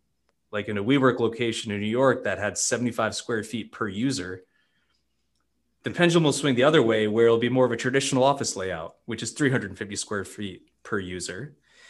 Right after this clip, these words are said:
And office will become a place where collaboration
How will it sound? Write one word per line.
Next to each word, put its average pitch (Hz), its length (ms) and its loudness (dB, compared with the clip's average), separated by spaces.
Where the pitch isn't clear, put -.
And 120 140 2
office 135 320 2
will 127 80 4
become 123 320 0
a 113 60 0
place 120 400 0
where 107 600 2
collaboration 113 880 2